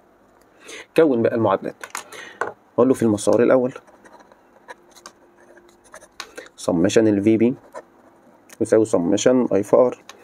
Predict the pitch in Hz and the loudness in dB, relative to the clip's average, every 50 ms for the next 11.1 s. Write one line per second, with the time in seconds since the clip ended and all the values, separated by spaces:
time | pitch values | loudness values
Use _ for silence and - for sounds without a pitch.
0 | - - - - - 135 147 - 143 120 117 113 110 131 127 123 113 110 117 113 | -20 -20 -10 -2 0 0 2 4 2 4 4 2 2 4 2 4 4 2 2 2
1 | 104 104 117 - _ _ _ - - 127 139 147 135 117 110 123 123 120 107 - | 0 -2 -4 -10 _ _ _ -2 2 2 4 4 4 2 2 2 2 2 2 2
2 | 110 104 104 101 107 120 156 - _ _ _ _ - - - - 101 104 113 107 | 2 4 2 2 0 -2 -10 -20 _ _ _ _ -20 -10 -2 2 2 4 4 4
3 | 123 120 - 92 - - - - - - _ - 143 170 - - 127 127 139 139 | 2 2 2 -2 -4 -4 -12 -20 -20 -20 _ 0 2 2 4 4 4 2 2 2
4 | - 120 127 - - 127 113 107 101 110 113 120 151 - _ _ - _ - 113 | 2 2 2 2 2 2 2 4 4 4 4 2 0 -6 _ _ -20 _ -10 -8
5 | - - 120 117 - 110 104 104 - 123 127 139 _ _ _ _ _ _ _ _ | 2 2 2 2 4 2 0 2 2 0 -2 -2 _ _ _ _ _ _ _ _
6 | _ _ _ _ _ _ _ _ _ _ _ _ _ _ _ _ - 139 127 151 | _ _ _ _ _ _ _ _ _ _ _ _ _ _ _ _ 0 2 4 4
7 | 165 135 131 - 113 135 - - 117 98 92 107 107 110 113 - 113 110 - - | 6 4 4 4 4 0 0 2 0 2 2 2 2 0 2 2 0 -2 -2 -10
8 | - _ _ _ - - - - - - - - 139 165 156 135 139 156 156 - | -20 _ _ _ -18 -16 -16 -14 -14 -8 2 2 4 4 6 4 4 4 2 2
9 | 123 117 110 107 110 - - 131 135 - 113 107 110 113 135 - - 110 98 107 | 2 2 2 2 2 4 4 2 4 4 2 2 2 2 0 2 0 2 4 6
10 | 110 110 107 - 98 82 85 - - - 123 131 151 143 120 101 107 - - 104 | 4 4 4 2 2 2 2 -2 0 0 2 4 4 2 4 2 2 2 4 2
11 | 107 98 | 2 2